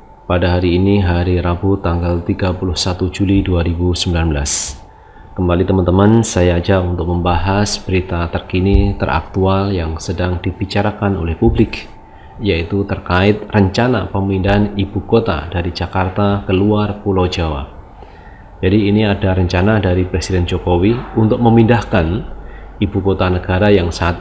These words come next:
ini di Jakarta mau dipindah ke luar Pulau Jawa, dalam hal ini ke Kalimantan. Dan menurut Menteri P P N, eh, Kepala Badan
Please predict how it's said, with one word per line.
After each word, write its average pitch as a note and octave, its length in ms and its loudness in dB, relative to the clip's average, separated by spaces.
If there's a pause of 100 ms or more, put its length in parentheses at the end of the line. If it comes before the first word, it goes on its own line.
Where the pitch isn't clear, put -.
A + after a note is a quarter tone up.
ini G2+ 320 2
di G2 80 -4
Jakarta E2+ 560 -2
mau F2+ 240 0
dipindah F#2 560 -2
ke F#2 160 -2 (480)
luar F2+ 400 0
Pulau F2+ 160 0
Jawa, F2+ 400 -2
dalam F2 320 -4
hal D#2+ 80 -2
ini G2 400 -2
ke F2 240 -2
Kalimantan. E2 560 -2 (1120)
Dan B2 240 6
menurut B2+ 640 2
Menteri A2 720 4 (160)
P G#2+ 80 2
P G#2+ 160 0
N, F2 320 -2 (560)
eh, F2 240 -2
Kepala F#2+ 480 -2
Badan G2+ 480 0